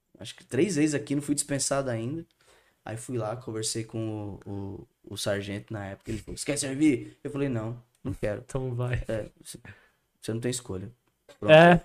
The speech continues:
Speaker 2: é, sempre assim, mano, é.
Speaker 1: E assim, a, foi um, foi um período de,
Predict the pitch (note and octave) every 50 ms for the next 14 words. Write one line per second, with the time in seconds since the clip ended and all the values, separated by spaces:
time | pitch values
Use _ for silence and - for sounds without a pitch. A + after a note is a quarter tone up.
0 | - - C3+ D#3+ F#3+ F3 E3 D#3+ - F#3 G#3 G3 F3+ - - D3+ D3+ E3+ F3+ F3+
1 | D#3+ C3+ B2+ A#2+ A#2+ A#2+ C3 D#3+ B2 B2 B2 A#2+ A#2+ A#2 A#2 A#2+ - - - -
2 | F#3 G#3 A#3 A3+ - - G3 F3 D#3 D3 D3 C3+ - - C#3+ - - F#3+ A3 B3
3 | B3 G3+ - - F3+ F3 D3+ D3+ - G#3 F3+ F#3 F#3 F#3 F3 D3 D3+ D#3 D3+ C#3
4 | B2+ A#2